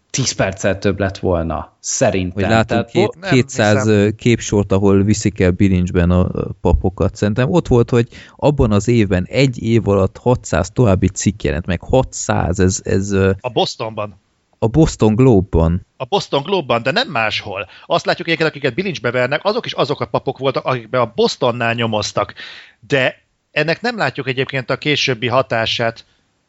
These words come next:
Speaker 3: Azt lá-,
Speaker 1: Ami
Speaker 3: igen,
Speaker 1: nem
Speaker 3: a Boston,
Speaker 1: baj,
Speaker 3: a
Speaker 1: tehát
Speaker 3: Boston
Speaker 1: az nem, nem
Speaker 3: csinálja.
Speaker 1: kell, hogy elmeséljük
Speaker 3: Persze.
Speaker 1: utána az egész világtörténelem alakulását, mert arra nincs szükség.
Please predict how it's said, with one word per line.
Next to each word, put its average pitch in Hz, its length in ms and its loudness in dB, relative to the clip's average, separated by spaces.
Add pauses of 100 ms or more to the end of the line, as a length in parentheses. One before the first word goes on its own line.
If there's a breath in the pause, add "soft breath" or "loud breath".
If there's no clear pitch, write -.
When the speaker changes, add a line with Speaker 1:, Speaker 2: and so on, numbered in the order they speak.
(180)
Speaker 3:
Azt 165 180 2
lá-, 202 100 2
Speaker 1:
Ami 196 80 4
Speaker 3:
igen, 330 140 6
Speaker 1:
nem 247 100 4
Speaker 3:
a 127 40 2
Boston, 110 220 0
Speaker 1:
baj, 110 160 0
Speaker 3:
a 110 40 -6
Speaker 1:
tehát 147 260 0
Speaker 3:
Boston 180 200 -2
Speaker 1:
az 247 60 4
nem, 247 100 2
nem 175 100 -2
Speaker 3:
csinálja. 240 220 0
Speaker 1:
kell, 185 100 2
hogy 139 180 2
elmeséljük 127 520 0
Speaker 3:
Persze. 139 140 -2
Speaker 1:
utána 123 220 0
az 120 140 0
egész 120 260 -2
világtörténelem 117 680 -2
alakulását, 110 800 -2
mert 131 160 -4
arra 165 140 4
nincs 190 200 4
szükség. - 460 -2